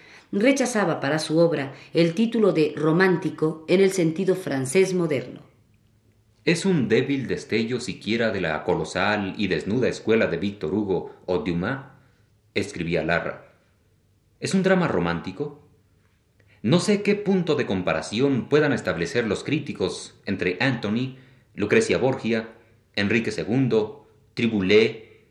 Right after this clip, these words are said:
Speaker 2: y mi débil composición. Quien busque en Macías el sello de una escuela, quien le invente un nombre para clasificarlo,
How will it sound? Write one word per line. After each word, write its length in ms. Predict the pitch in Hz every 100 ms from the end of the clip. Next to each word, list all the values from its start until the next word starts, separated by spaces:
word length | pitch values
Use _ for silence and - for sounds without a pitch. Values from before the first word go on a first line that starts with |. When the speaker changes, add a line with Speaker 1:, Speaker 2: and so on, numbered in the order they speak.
| _ _
Speaker 2:
y 120 | 147 127
mi 120 | 107
débil 460 | 123 156 98 82 80
composición. 840 | 87 82 82 85 - 78 78 - - _ _ _ _ _ _ _ _ _ _ _ _ _ _
Quien 240 | 139 143 156
busque 280 | 220 -
en 80 | 185
Macías 400 | 160 - 143 147
el 140 | 104 90
sello 340 | 131 131 117
de 100 | 87
una 260 | 95 110 80
escuela, 560 | 78 - - 76 - - _ _ _ _ _ _ _ _ _ -
quien 260 | 90 80
le 100 | 76
invente 520 | 78 78 98 90 87
un 220 | 87 85 87
nombre 360 | 104 92 87
para 280 | 85 82 80
clasificarlo, 800 | 85 87 - - 139 143 160